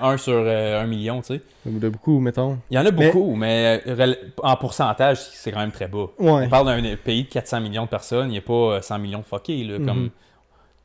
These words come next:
Speaker 1: toi, tu couvres la crème de la crème, là. Fait que, tu sais, c'est comme, sont où ces jeunes-là, puis asti que ça doit faire pitié. Si c'est vraiment le trafic, comme que le gars dit, là, c'est écœurant.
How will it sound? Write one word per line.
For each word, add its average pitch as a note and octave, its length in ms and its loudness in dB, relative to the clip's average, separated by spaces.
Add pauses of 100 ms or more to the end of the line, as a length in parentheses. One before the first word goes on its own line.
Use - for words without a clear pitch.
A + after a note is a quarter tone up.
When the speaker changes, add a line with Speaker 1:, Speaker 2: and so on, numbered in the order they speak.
Speaker 1:
toi, D3 100 0
tu - 120 -6
couvres C#3 260 0
la A2+ 100 2
crème A#2+ 240 -2
de A2 40 -4
la G2 100 -4
crème, G2+ 340 -6
là. F#2 100 -12 (1000)
Fait A2 80 -6
que, - 80 -16
tu C#3 60 0
sais, C#3+ 80 2
c'est B2 120 -2
comme, A2 160 0
sont A#2+ 280 -2
où E3 160 -2
ces C3 160 0
jeunes-là, A#2+ 440 0
puis C#3 220 -8 (200)
asti - 420 -6
que - 40 -6
ça B2+ 140 2
doit A#2+ 100 2
faire C3 280 2
pitié. D3+ 720 -2 (800)
Si - 240 -2
c'est F#3+ 120 2
vraiment C#3+ 300 4
le D#3+ 60 0
trafic, D3 460 -2
comme C3 160 0
que B2+ 80 -8
le A#2 60 2
gars A#2 180 0
dit, A2 300 -6
là, B2+ 180 -4 (1120)
c'est - 380 -12 (360)
écœurant. B2 540 0